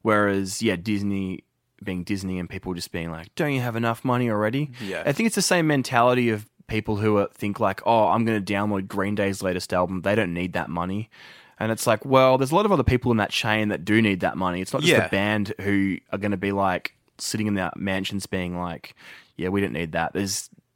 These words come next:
Speaker 1: so many people along the way
Speaker 2: Yep.
Speaker 1: to get to them. So I think that, yeah.
Speaker 2: Yeah, just pay for content. It's not that hard.
Speaker 1: Pay for content, please. Buy my album, please. If, if, if, we, if we've learned, if you've learned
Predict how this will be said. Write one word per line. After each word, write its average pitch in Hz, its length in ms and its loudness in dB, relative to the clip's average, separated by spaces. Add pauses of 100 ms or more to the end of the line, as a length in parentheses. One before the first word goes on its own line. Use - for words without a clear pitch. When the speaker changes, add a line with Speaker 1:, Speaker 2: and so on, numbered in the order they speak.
Speaker 1:
so - 280 2
many 117 180 4
people 110 260 0
along 104 220 2
the 95 60 -2
way 98 580 2
Speaker 2:
Yep. 80 120 -10 (280)
Speaker 1:
to 101 80 -8
get 98 240 0
to 107 100 -6
them. 92 260 -2
So 104 120 -2
I 98 80 0
think 104 300 -4
that, 90 200 -2 (260)
yeah. 92 280 -4 (880)
Speaker 2:
Yeah, 120 240 0 (260)
just 170 220 -6
pay 139 160 2
for 127 100 -6
content. 107 460 -4
It's - 120 -8
not 110 140 -6
that 95 140 -4
hard. 85 100 -6
Speaker 1:
Pay 196 60 0
for 180 100 -4
content, 147 540 0
please. 180 260 4
Buy 151 160 6
my 180 160 6
album, 131 380 4
please. 156 580 2
If, - 260 -4
if, 143 100 -2
if, 143 320 4
we, 151 100 6
if 151 200 0
we've 151 160 6
learned, 165 180 6
if 160 100 0
you've 147 100 2
learned 165 160 6